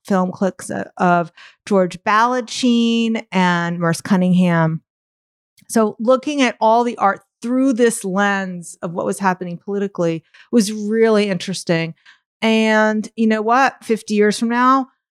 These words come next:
people are gonna go back and look at twenty twenty through twenty twenty-three or whatever it is they're gonna pick as those three years and gonna say, "Hey, look how much the time right now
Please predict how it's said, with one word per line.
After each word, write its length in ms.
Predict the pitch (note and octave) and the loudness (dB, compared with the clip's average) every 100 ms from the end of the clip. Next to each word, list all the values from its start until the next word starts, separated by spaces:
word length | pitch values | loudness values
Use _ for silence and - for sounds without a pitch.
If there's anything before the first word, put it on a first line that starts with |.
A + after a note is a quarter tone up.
| _ | _
people 200 | - G#3+ | -4 0
are 80 | G#3 | 0
gonna 180 | G3+ F#3+ | 2 0
go 260 | F3+ G#3 G#3 | 0 0 0
back 440 | G#3 G#3 G3+ - | 2 2 2 -2
and 200 | F#3 F#3 | -6 0
look 200 | F#3+ F#3 | 0 0
at 360 | G3 F#3 F3+ - _ _ _ _ | 2 2 0 -6 _ _ _ _
twenty 280 | - C4+ B3 | -4 0 0
twenty 400 | A#3 C#4+ D4 B3 | 0 2 2 2
through 160 | A3+ G#3+ | 0 -4
twenty 460 | - G#3+ G#3+ G#3+ - - | 0 0 2 -2 -8 -8
twenty-three 640 | - G#3+ A3 G#3+ A#3+ A#3+ | -2 2 2 2 2 2
or 80 | G3+ | 2
whatever 340 | G3+ A3 A3 | 2 0 2
it 60 | A3 | 0
is 140 | G3+ | 0
they're 100 | A3 | 2
gonna 240 | G3+ G3+ - | 2 2 -2
pick 320 | - A3 A3 | -2 -2 0
as 140 | F#3+ | 0
those 260 | G3 F#3 - | 2 0 0
three 300 | G3+ G3+ F3+ | -4 -2 0
years 600 | F3+ G#3+ G#3 G3 F#3 F3+ - - - _ | 2 2 4 2 0 -6 -18 -20 -20 _
and 280 | F#3+ F#3 F3+ | 0 2 2
gonna 220 | F#3 F3+ | 0 0
say, 300 | - F#3 F#3 | 0 2 2
"Hey, 340 | G3 G3 F3 | 2 2 2
look 240 | - G3+ G3+ | 0 -2 -2
how 260 | F#3+ G#3 | -2 0
much 480 | G3 G3 F#3+ - - | 2 2 2 -2 -10
the 80 | F3+ | -10
time 480 | - - G3 F#3+ F3+ | -10 -2 2 2 2
right 220 | E3 - | -2 -4
now 640 | F3 F3+ G3 F3+ D#3+ D#3+ | -4 0 2 4 2 0